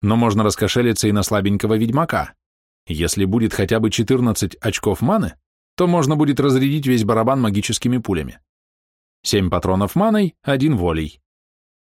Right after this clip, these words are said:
Но это все сложно, так как у меня еще второй лис имеется. Да и до ведьмаков я не дорос. Покупать дорого.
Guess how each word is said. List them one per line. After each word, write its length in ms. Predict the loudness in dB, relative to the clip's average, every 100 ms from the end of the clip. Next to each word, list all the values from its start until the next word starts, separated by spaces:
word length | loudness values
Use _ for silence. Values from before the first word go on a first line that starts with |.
| _ _ _ _
Но 120 | 0 0
это 160 | 0
все 180 | 0 0
сложно, 420 | 2 0 0 -2
так 180 | -4 -6
как 180 | -6 -2
у 40 |
меня 220 | 0 2 0
еще 300 | 0 -2 -2
второй 340 | 0 0 2
лис 260 | 0 0 -2
имеется. 500 | -2 -4 -6 -10 -14 _ _ _ _ _ _ _ -6
Да 120 | 0
и 80 | 2
до 100 | 2
ведьмаков 540 | 2 2 0 0 -2 -2
я 120 | -2
не 120 | -2
дорос. 380 | -2 -2 -4 -10 _ _ _ _ _ _ _ _ -6
Покупать 640 | -4 -2 0 -2 -2 -10 _ -10
дорого. 460 | -4 -2 -2 -8